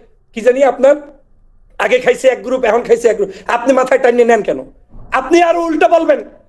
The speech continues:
"আগে খাইছে এক গ্রুপ, আগার আগামীতে জামাত ক্ষমতায় যাইতে চায়, জামাত যাতে না খাইতে পারে, আগার আগামীতে চরমনাই ক্ষমতায় যাইতে চায়,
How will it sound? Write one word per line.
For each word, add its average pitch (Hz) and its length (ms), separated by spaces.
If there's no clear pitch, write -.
"আগে 277 180
খাইছে 320 300
এক 311 160
গ্রুপ, 349 240
আগার 330 300
আগামীতে 320 460
জামাত 330 300
ক্ষমতায় 320 340
যাইতে 294 240
চায়, 285 180
জামাত 330 320
যাতে 311 160
না 294 100
খাইতে 302 280
পারে, 254 200
আগার 311 300
আগামীতে 320 320
চরমনাই 320 440
ক্ষমতায় 294 340
যাইতে 262 240
চায়, 240 160